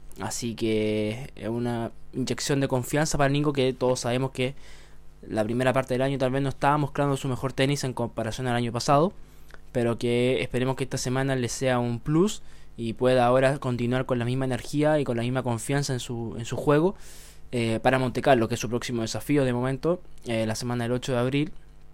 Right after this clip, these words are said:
Así que esperemos que también tenga un buen cuadro, un buen sorteo y, y pueda avanzar un par de rondas más, porque después se viene la gira europea de arcilla, que de, igual defiende puntos en algunos torneos, Ginebra por ejemplo, que salió campeón, eh,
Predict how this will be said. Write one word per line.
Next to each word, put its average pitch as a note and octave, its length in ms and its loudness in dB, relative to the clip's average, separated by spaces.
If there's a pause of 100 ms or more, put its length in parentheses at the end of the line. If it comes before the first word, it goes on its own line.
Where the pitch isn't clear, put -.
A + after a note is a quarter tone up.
(720)
Así A2+ 380 -2
que G#2 540 -2
esperemos B2 380 -2
que A#2 80 -4
también A#2+ 280 -2
tenga A#2 220 -4
un A2+ 160 -2
buen A#2+ 140 0
cuadro, D3+ 440 6
un B2+ 80 -2
buen B2+ 120 -2
sorteo D3+ 560 2 (480)
y, A2 640 -2
y A#2 40 0
pueda C3 200 6
avanzar B2+ 280 2
un A#2 100 -2
par A#2+ 180 -2
de A#2 100 -4
rondas B2 260 0
más, D3 200 0
porque B2 220 -4
después A#2 260 -4
se B2 120 -4
viene B2 160 0
la A#2 100 -4
gira B2+ 180 -2
europea A#2+ 300 0
de B2 40 2
arcilla, D#3 400 -2
que C3+ 80 -4
de, A2 120 -2
igual B2 300 -2
defiende B2+ 300 -4
puntos C3 240 -4
en B2 40 -2
algunos A#2+ 200 -2
torneos, C3 380 -4
Ginebra C3 400 0
por A#2+ 100 -2
ejemplo, B2 260 -4
que A2 80 -6
salió A2 220 -4
campeón, C3+ 540 0 (580)
eh, G#2+ 560 -4